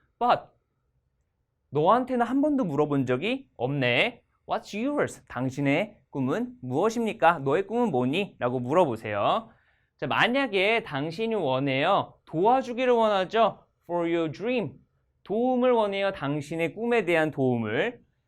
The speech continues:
Start. 시작하세요. By helping someone else with theirs. 그들의 someone else. 남은, 나 말고 다른 사람들의 꿈을 도와주기를 시작하라는 겁니다.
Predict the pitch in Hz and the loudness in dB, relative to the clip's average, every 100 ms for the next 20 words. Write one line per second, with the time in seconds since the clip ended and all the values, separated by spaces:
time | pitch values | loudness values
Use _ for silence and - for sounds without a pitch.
0 | _ _ - 196 139 - - - 247 247 | _ _ 2 4 4 0 -6 2 2 2
1 | 202 190 190 226 247 240 135 127 127 - | -2 2 4 6 6 6 4 4 2 -2
2 | 208 214 240 233 233 - 202 202 196 190 | -4 -4 -6 -4 -6 -4 -2 -2 -2 -2
3 | 190 185 160 165 - 135 139 117 107 - | -4 -6 -8 -8 -2 0 2 0 -4 -12
4 | _ _ _ - 147 131 147 139 180 240 | _ _ _ -6 -6 -2 -2 2 2 2
5 | 247 - _ _ _ _ _ _ _ _ | -2 -12 _ _ _ _ _ _ _ _
6 | - 208 214 226 180 - _ - 101 127 | -10 -6 -2 0 -2 -4 _ -8 -4 -2
7 | 123 110 113 120 127 - 107 110 135 - | -2 -2 -2 -2 -6 -6 -4 -4 -6 -4
8 | 127 185 196 208 196 185 151 160 220 240 | -2 -2 0 0 0 -4 -4 0 0 -2
9 | - _ 220 240 143 170 151 - _ _ | -12 _ -6 -2 2 2 0 -6 _ _
10 | _ _ _ 143 156 151 127 110 117 160 | _ _ _ 6 8 8 4 -4 0 4
11 | 233 240 - - 160 - 113 101 160 170 | 2 0 -14 -4 -4 -2 -2 -2 -4 -4
12 | 165 120 139 - | -4 -4 -6 -8